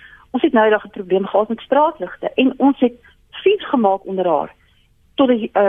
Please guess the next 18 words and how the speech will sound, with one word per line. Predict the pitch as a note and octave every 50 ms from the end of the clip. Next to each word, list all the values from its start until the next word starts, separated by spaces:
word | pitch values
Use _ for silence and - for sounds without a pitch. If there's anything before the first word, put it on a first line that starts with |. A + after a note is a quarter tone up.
| F#3+ -
pro-, | - G#3 -
probleem | F3+ - - G3 F3 F3 F3+ F#3 G3
opgelos | - - - - F3+ D#3+ D3+ D3+ - -
is. | - - - - - - - - -
Dis | - D4 -
die | A#4+ - _
tipe | - F4 - - D4+
ding | G#3 G3+ G3+
wat | G3+ G3+ G3+ -
ons | F3+ F#3 - -
moet | F#3+ F#3 -
doen. | - E3 E3 F3+
Ons | - A3+ -
moet | - C4 B3 - - - - - _
werklik, | - A#3 D4 E4+ - - E4+ F4 - - -
uh, | - G3 G3 F#3+ F#3+ F#3 -
uh, | - F#3 F3+ F3+ F3 F3+ - - -
uh, | F3 F3 E3+